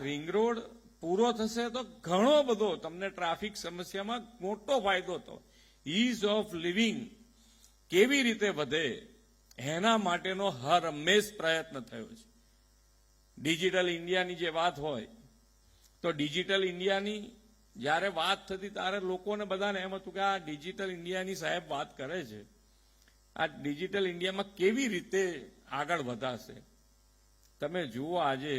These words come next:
નાના રેંકડીવાળાએ ડિજિટલ પેમેન્ટ તમારી આમે મૂકી દે છે કે આની પર કર દો પેમેન્ટ, આરામથી લે છે. કોર્પોરેશને આજે ખૂબ ખૂબ અભિનંદન કે ભાઈ કોઈને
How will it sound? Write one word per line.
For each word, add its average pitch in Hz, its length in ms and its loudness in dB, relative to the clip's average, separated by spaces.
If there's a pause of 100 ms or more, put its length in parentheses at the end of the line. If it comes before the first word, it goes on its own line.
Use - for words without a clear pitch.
(760)
નાના 135 480 -2
રેંકડીવાળાએ 160 880 -2
ડિજિટલ 156 540 -8
પેમેન્ટ 151 380 -8
તમારી 147 360 -6
આમે 139 180 -8
મૂકી 143 300 -12
દે 131 160 -6
છે 127 100 -6
કે 131 80 -6
આની 127 200 -8
પર 127 100 -12
કર 127 180 -10
દો 127 140 -8
પેમેન્ટ, 110 380 -8
આરામથી 143 680 -4
લે 120 140 -6
છે. - 160 -18 (2500)
કોર્પોરેશને 147 640 -2
આજે 147 280 0 (1120)
ખૂબ 139 300 -4
ખૂબ 156 200 -8
અભિનંદન 147 640 -6
કે 143 120 -8
ભાઈ 147 280 -6 (800)
કોઈને 139 320 -4